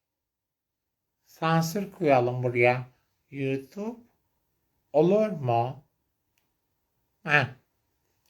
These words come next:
Demiyorlar efendim. "İstediğin gibi ye, iç, eğlen dostlar." diyorlar. E sen kimsin ki? Karşında inzibat gibi duracağım.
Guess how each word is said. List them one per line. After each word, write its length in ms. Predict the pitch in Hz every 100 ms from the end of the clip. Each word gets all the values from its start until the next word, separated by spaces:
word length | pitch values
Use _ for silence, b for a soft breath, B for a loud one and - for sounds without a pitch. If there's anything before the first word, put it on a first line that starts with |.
| - b b b -
Demiyorlar 540 | 104 117 160 185 185
efendim. 720 | 117 104 131 175 196 220 101 - _ _ _ _ -
"İstediğin 920 | 147 - 147 123 107 101 98 98 - _ _ _ -
gibi 560 | 131 104 127 190 220 b b b b 190
ye, 500 | 190 151 107 - _ _ _ _ -
iç, 720 | 156 202 226 - - - - _ _ _
eğlen 880 | 147 139 139 147 139 135 151 147 117
dostlar." 1160 | 110 110 113 - - 151 131 135 139 135 - - - _ _ _ _
diyorlar. 840 | 135 147 127 95 82 76 - - - _ _ _ _ _ _
E 100 | 110
sen 420 | - 139 143 147
kimsin 520 | - 208 196 240 233 190
ki? 440 | 202 131 90 - _ _ _ _ _ _ _ _ _
Karşında 560 | - 156 143 - 139 127
inzibat 720 | 131 139 120 131 127 117 -
gibi 240 | 113 107
duracağım. 580 | 107 92 90 - 85 85